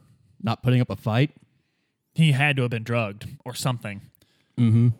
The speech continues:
Speaker 2: Or
Speaker 1: Um,
Speaker 2: they convinced him it was something else.
Speaker 1: Ligature marks are consistent with a hanging.
Speaker 2: Are they on the neck?
Speaker 1: Yes. Um, hmm. Uh, I wanna say this is the, uh, you know, I wanna say that this is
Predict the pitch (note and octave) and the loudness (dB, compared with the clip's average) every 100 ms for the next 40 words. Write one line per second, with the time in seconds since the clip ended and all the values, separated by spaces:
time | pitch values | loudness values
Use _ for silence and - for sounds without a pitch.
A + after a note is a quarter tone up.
0 | - - D3 C#3 A2 G#2+ D3+ C#3+ D#3 C#3 | -6 0 4 4 2 2 0 2 0 0
1 | C#3 D3 C3 B2 - C3 A#2+ G#2+ A#2+ G2+ | -2 -4 -6 -6 -4 -4 -4 -6 -4 -6
2 | - - - _ - D3+ F3+ - E3+ E3 | -8 -12 -16 _ -2 0 0 2 4 4
3 | E3 - D3 F3+ - D3+ - - G3 - | 2 0 4 4 4 2 2 0 2 2
4 | B2+ G#2+ G2+ F2 F#2 F2 B2 C3 _ _ | 0 0 -4 -4 -4 -2 -2 -4 _ _
5 | _ _ _ _ _ _ _ _ _ _ | _ _ _ _ _ _ _ _ _ _
6 | _ _ _ _ _ _ _ _ _ _ | _ _ _ _ _ _ _ _ _ _
7 | _ _ _ - C3 B2 A#2+ A#2 G2 F#2+ | _ _ _ -6 -4 -2 -2 -4 -8 -8
8 | C#3 - - _ _ - B2 G2+ E2 - | -8 -10 -16 _ _ 0 2 4 0 -10
9 | - - - A#2+ A#2 A2+ G#2+ F#2+ A2 A2 | -14 -10 -2 0 2 0 0 -4 -2 -4
10 | - C3 G#2+ E2+ A2 A#2 A2+ A2 - _ | 2 2 4 0 -2 0 0 0 -4 _
11 | _ _ _ _ _ _ _ _ _ - | _ _ _ _ _ _ _ _ _ -8
12 | G2+ D#3 E3+ - D3+ C3+ - A2 G2+ G#2+ | -2 2 2 4 4 4 0 -6 -4 0
13 | G2+ G2 - - B2 A#2+ A#2 A2 C3+ C3 | 0 0 -4 -4 0 2 2 2 0 0
14 | - C#3 C3+ C3+ C3 C#3 - C3+ - A#2 | 0 2 4 2 0 -4 -4 -4 -2 -6